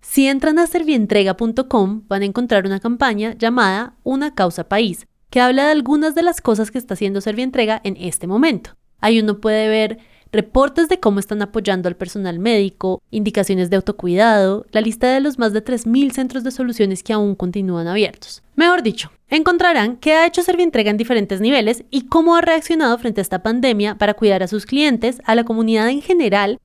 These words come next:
y, lo más importante para ellos, a sus colaboradores. También en su cuenta de Twitter hay videos y fotos que cuentan la historia que ellos están viviendo.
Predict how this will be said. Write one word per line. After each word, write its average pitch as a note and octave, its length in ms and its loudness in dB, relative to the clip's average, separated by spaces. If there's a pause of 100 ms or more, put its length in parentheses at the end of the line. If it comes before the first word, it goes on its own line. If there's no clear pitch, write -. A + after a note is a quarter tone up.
(120)
y, D4 340 2
lo G3+ 180 2
más B3 280 2
importante D4 480 0
para A3+ 260 2
ellos, C4 280 0 (100)
a A#3 140 2
sus A#3 180 -8
colaboradores. F3+ 760 0 (140)
También D4+ 360 2
en D#4 120 4
su E4+ 100 2
cuenta D4+ 320 2
de C#4+ 120 4
Twitter B3+ 560 0
hay A3 200 0
videos B3 640 4
y G3 120 -6
fotos B3+ 500 0
que G#3+ 80 -4
cuentan G3 320 -4
la G#3 60 -4
historia F#3 460 -2
que G3+ 260 -2
ellos F3+ 260 -6
están F3 240 -6
viviendo. - 460 -10